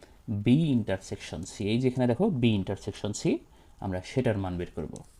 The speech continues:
তাহলে লিখব অতএব বি ইন্টারসেকশন সি ইকুয়াল, বি সেটের উপাদানগুলো এখানে লিখব, টু, ফোর, সিক্স, ইন্টারসেকশন সি সেটের উপাদান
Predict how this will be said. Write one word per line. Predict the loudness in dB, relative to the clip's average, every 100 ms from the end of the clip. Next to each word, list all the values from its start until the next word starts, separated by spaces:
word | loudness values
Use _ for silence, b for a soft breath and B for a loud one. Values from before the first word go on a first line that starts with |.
| -16
তাহলে | -8 -4 -4
লিখব | -2 0 0 0
অতএব | 0 0 2 2 0 -10 B B -18 -10 -8 -4
বি | 0 2 2 2 -2 -2
ইন্টারসেকশন | -2 -2 -4 -2 -4 -2 -2 -2
সি | -6 -10 -12 -18 -8 -6
ইকুয়াল, | -4 -2 -2 -4 -14 -20 b b b 0
বি | 0 2
সেটের | 4 4 4 -2 -20 -20 -12 -2
উপাদানগুলো | 4 6 6 4 4
এখানে | 2 2 0
লিখব, | 0 -2 -2 0
টু, | 0 2
ফোর, | 0 0 2
সিক্স, | 0 0 -16 -18 b b b b -2
ইন্টারসেকশন | 2 0 0 -6 -4 -8 -8 -2
সি | -2 0
সেটের | 0 0
উপাদান | 0 0